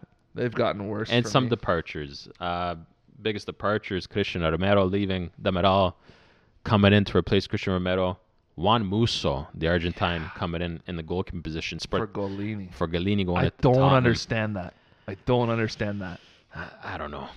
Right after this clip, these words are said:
Speaker 2: Matteo Lovato, though, coming in.
Speaker 1: Yep.
Speaker 2: That's a pretty decent signing in the center back. So they're, they're shoring that up. Giuseppe Pizzella from,
Speaker 1: From
Speaker 2: uh, from
Speaker 1: Parma.
Speaker 2: Parma. So some, some good signings, uh,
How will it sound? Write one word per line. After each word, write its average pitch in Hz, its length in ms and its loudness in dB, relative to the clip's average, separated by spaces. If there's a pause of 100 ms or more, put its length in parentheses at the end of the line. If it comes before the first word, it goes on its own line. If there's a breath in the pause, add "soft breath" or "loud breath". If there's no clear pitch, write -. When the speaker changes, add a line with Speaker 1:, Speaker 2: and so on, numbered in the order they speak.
(680 loud breath)
Speaker 2:
Matteo 95 340 -4
Lovato, 90 440 0
though, 98 120 2
coming 90 320 -2
in. 110 240 -2 (440)
Speaker 1:
Yep. 127 240 -14 (160)
Speaker 2:
That's 92 280 -10
a 85 260 -2
pretty 90 220 -6
decent 85 260 -6
signing 92 300 -4
in 87 60 -4
the 80 40 -6
center 98 200 -4
back. 120 200 -4
So - 120 -6
they're, 123 320 0
they're - 160 -12
shoring 131 340 0
that 110 160 6
up. 110 160 4
Giuseppe 101 320 0
Pizzella 104 580 6
from, 90 340 0
Speaker 1:
From 85 40 -2
Speaker 2:
uh, 82 400 -2
from - 100 -2
Speaker 1:
Parma. - 80 -2
Speaker 2:
Parma. 101 420 -2
So 95 200 -6
some, 113 420 -10
some 135 240 -6
good 127 220 -6
signings, 92 640 -2
uh, 87 440 -4